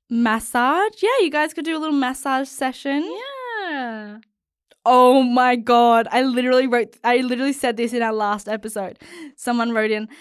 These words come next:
Speaker 1: "Him on the lounge, you in lingerie with a trench coat over the top and surprise him." I l-,
Speaker 2: She must have
Speaker 1: sh-, maybe
Speaker 2: seen the
Speaker 1: she saw the
Speaker 2: TikTok.
Speaker 1: TikTok that I saw.
Speaker 2: Maybe that's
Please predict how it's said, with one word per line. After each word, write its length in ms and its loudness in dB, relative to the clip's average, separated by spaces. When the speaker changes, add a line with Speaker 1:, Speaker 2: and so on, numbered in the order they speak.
Speaker 1:
"Him 280 -2
on 120 -4
the 100 -2
lounge, 500 -4
you 300 -6
in 140 -2
lingerie 460 -4
with 160 -14
a 40 -8
trench 500 -10
coat 260 -6
over 240 -6
the 140 -12
top 340 -12
and 200 -10
surprise 680 -2
him." 400 -4
I 120 2
l-, 180 -2
Speaker 2:
She 140 -4
must 280 0
have 80 -4
Speaker 1:
sh-, 20 0
maybe 200 2
Speaker 2:
seen 60 2
the 60 -2
Speaker 1:
she 120 -4
saw 380 0
the 100 0
Speaker 2:
TikTok. 80 -6
Speaker 1:
TikTok 80 -18
that 160 -4
I 200 -2
saw. 520 -4
Speaker 2:
Maybe 260 -8
that's 380 -6